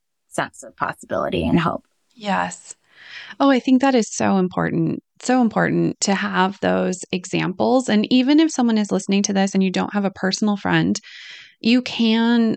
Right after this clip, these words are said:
Speaker 2: find examples like Becky and like Becky's friend, and I'm thinking of others within the community who have lived a beautiful, rich,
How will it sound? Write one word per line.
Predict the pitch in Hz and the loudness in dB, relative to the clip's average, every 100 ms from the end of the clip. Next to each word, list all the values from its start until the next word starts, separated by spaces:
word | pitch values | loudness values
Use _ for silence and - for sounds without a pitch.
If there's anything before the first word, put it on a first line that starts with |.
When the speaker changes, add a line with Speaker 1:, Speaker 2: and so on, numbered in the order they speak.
| - | -6
Speaker 2:
find | - 196 202 226 202 | -6 -2 0 2 0
examples | - 185 185 196 220 202 180 | 0 -2 -2 -2 0 0 0
like | 185 190 | -2 -4
Becky | - 180 - 185 175 175 175 - - - - | -6 -6 -2 2 2 2 -2 -12 -16 -12 -2
and | 190 185 180 175 | 2 4 4 4
like | 180 180 | 0 -2
Becky's | 185 - 196 - | -4 -4 -4 -2
friend, | 202 185 180 180 180 | 0 2 4 2 2
and | 175 175 - | 2 0 -2
I'm | 185 | -4
thinking | 190 185 190 190 | -4 -4 -2 0
of | 180 180 | 0 -2
others | 185 190 185 185 | -2 0 -2 -2
within | 190 190 | -2 -2
the | 185 | -2
community | - 190 190 208 202 190 185 185 - - - - - | -2 -2 0 2 2 2 2 0 -4 -18 -20 -20 0
who | 226 214 214 | 4 4 2
have | - 208 196 208 226 220 214 | 0 0 2 4 4 2 -2
lived | 185 185 185 202 190 180 185 - _ _ _ _ - | -2 0 2 4 2 0 -6 -12 _ _ _ _ -6
a | 202 - | -6 -6
beautiful, | - - 262 269 247 - 185 180 175 202 _ _ _ _ _ _ - | -8 2 4 4 2 0 2 2 0 -2 _ _ _ _ _ _ -4
rich, | 196 202 240 226 - - - | 0 2 2 2 0 -4 -6